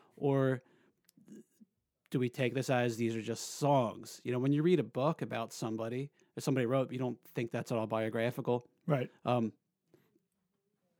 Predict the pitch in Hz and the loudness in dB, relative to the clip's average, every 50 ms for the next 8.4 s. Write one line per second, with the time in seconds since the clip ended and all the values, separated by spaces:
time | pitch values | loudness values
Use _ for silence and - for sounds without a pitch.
0 | - - 160 147 151 143 143 - - - 185 190 - - 170 147 - - 139 135 | 2 4 6 6 6 6 4 2 0 0 0 0 2 2 0 2 2 0 -2 0
1 | - - 135 135 135 135 131 131 120 - - - _ _ - - 143 131 - 127 | 0 2 2 4 4 4 4 2 0 -4 -8 -14 _ _ -8 -4 -4 -4 -2 0
2 | 131 139 139 131 123 120 120 - - - - _ _ _ _ _ - 135 131 131 | 0 2 2 2 0 0 -2 -6 -10 -16 -20 _ _ _ _ _ -6 -4 -4 -2
3 | - 135 123 110 - - 139 127 131 131 131 127 127 117 120 120 117 117 - - | -2 -2 -2 -2 -2 0 2 2 4 4 4 2 2 2 2 2 0 0 -2 -4
4 | 131 120 - - 139 131 123 120 110 113 - 131 131 139 139 - - - _ _ | -8 -6 -4 -2 0 0 0 0 -2 0 0 0 2 0 0 -4 -10 -16 _ _
5 | _ _ _ _ _ _ - 127 131 135 139 139 135 135 143 151 156 147 - _ | _ _ _ _ _ _ -4 -2 0 2 2 2 4 4 4 2 2 0 -4 _
6 | _ _ _ _ _ _ _ _ _ _ _ - 156 - - 143 131 131 - - | _ _ _ _ _ _ _ _ _ _ _ -8 -4 0 2 2 2 0 -2 -2
7 | 135 131 135 135 143 165 - - 135 127 127 120 117 120 120 117 113 - 143 113 | 0 0 0 0 0 -2 -2 -2 -2 0 0 0 0 2 0 0 0 -2 -4 -4
8 | 117 117 113 113 113 110 - - | -4 -2 -2 -2 -4 -4 -8 -12